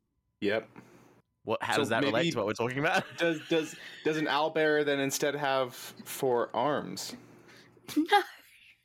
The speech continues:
Speaker 3: It's two
Speaker 2: Oh,
Speaker 3: legs
Speaker 2: that
Speaker 3: and two
Speaker 1: What's the
Speaker 3: arms.
Speaker 1: difference?
Speaker 2: I
Speaker 1: What
Speaker 2: don't
Speaker 1: is
Speaker 2: think,
Speaker 1: the
Speaker 2: I don't
Speaker 1: difference
Speaker 2: think
Speaker 1: between the
Speaker 2: four
Speaker 1: back
Speaker 2: arms
Speaker 1: legs of
Speaker 2: was
Speaker 1: a
Speaker 2: ever a
Speaker 1: bear?
Speaker 2: part of, I don't think that was ever one of the options.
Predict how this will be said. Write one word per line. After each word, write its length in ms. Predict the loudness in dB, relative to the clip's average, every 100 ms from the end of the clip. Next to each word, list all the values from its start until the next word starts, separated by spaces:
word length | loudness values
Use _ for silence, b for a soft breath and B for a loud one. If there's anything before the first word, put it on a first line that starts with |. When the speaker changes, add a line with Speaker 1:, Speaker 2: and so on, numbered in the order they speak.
| -20 _ _ _ -18 B B
Speaker 3:
It's 180 | -10 -4
two 120 | 2
Speaker 2:
Oh, 280 | 4 6 4
Speaker 3:
legs 340 | 2 2 0 -2
Speaker 2:
that 220 | 0 4
Speaker 3:
and 180 | 2 2
two 140 | 2 4
Speaker 1:
What's 100 | 4
the 80 |
Speaker 3:
arms. 100 | 0 0
Speaker 1:
difference? 580 | 0 0 0 -2 -6 -10 B B B
Speaker 2:
I 120 | 2
Speaker 1:
What 140 | 2 2
Speaker 2:
don't 80 |
Speaker 1:
is 60 | 0
Speaker 2:
think, 200 | 2 2
Speaker 1:
the 60 | 2
Speaker 2:
I 120 | 4
don't 20 | 2
Speaker 1:
difference 120 | 2
Speaker 2:
think 140 | 0 2
Speaker 1:
between 200 | 2 4
the 60 |
Speaker 2:
four 120 | 4 4
Speaker 1:
back 100 | 4
Speaker 2:
arms 220 | 4 2
Speaker 1:
legs 160 | 2
of 20 | 2
Speaker 2:
was 140 | 2 4
Speaker 1:
a 40 |
Speaker 2:
ever 280 | 4 4 4
a 20 |
Speaker 1:
bear? 80 | 2
Speaker 2:
part 280 | 2 2 0
of, 160 | -2 -2
I 80 |
don't 180 | -2 -2
think 180 | -4 0
that 140 | 0
was 120 | 0 0
ever 200 | 0 2
one 140 | 2
of 60 | 2
the 80 |
options. 540 | 2 0 -6 -8 -10